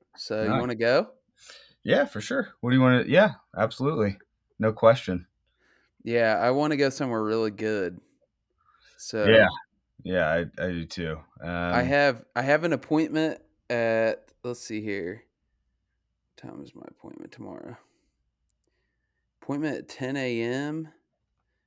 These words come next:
Speaker 1: I don't have anything else all day.
Speaker 2: So I've got something I need to be listening to.
Speaker 1: Yeah, well,
Speaker 2: But
Speaker 1: that
Speaker 2: yeah,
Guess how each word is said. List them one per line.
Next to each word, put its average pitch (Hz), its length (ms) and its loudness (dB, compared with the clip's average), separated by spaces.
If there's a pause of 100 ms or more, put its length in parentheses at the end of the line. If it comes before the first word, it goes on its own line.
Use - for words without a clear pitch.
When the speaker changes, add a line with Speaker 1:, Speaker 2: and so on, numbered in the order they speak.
(140)
Speaker 1:
I 113 60 -20
don't 127 100 -10
have 143 140 -6
anything 135 360 -4
else 127 200 -8
all 123 140 -8
day. 123 400 -2 (1300)
Speaker 2:
So 107 460 6
I've 113 220 4
got 117 340 4
something 117 420 -2
I 104 100 0
need 101 200 -2
to 92 260 -2 (200)
be 98 160 -2
listening 90 520 -2
to. 82 380 -6 (1600)
Speaker 1:
Yeah, 104 200 -4
well, 127 340 -2
Speaker 2:
But 120 160 -2
Speaker 1:
that 101 80 4
Speaker 2:
yeah, 110 60 4